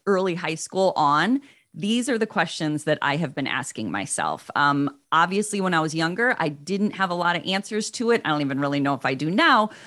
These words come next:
but I have more of a greater understanding of what I'm trying to achieve, which is understanding of emotional intelligence,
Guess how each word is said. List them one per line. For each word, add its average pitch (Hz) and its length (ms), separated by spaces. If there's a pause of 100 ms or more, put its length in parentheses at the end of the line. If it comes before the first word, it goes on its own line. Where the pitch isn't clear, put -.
(140)
but 180 100
I 170 100
have 208 440
more 185 300
of 151 100
a 139 100
greater 208 480
understanding 160 640
of 139 140
what 147 180
I'm 147 120
trying 143 300
to - 140
achieve, 131 520
which 151 260
is 147 400 (840)
understanding 202 540
of 202 60
emotional 202 460
intelligence, 156 840